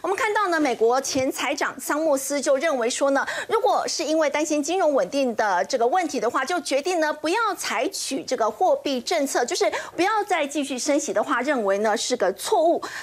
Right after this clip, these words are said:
那么桑莫斯他的看法是认为说，美国联准会呢应该要坚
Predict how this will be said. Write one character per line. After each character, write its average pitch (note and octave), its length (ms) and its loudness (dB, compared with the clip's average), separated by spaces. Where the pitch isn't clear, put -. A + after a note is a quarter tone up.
那 G#4+ 80 2
么 G4 200 2
桑 A#4 180 0
莫 A4 100 2
斯 G4+ 120 -2
他 E4+ 100 0
的 C#4 80 0
看 E4 180 -2
法 A3+ 160 -2
是 B3+ 140 -6
认 E4 140 2
为 C4+ 100 4
说， D#4+ 100 0
美 C#4+ 120 2
国 G#3+ 100 -2
联 A#3+ 160 2
准 C#4 160 0
会 C4+ 80 2
呢 G#3 140 0
应 C4 160 2
该 B3+ 160 2
要 A#3+ 180 2
坚 E4 240 -2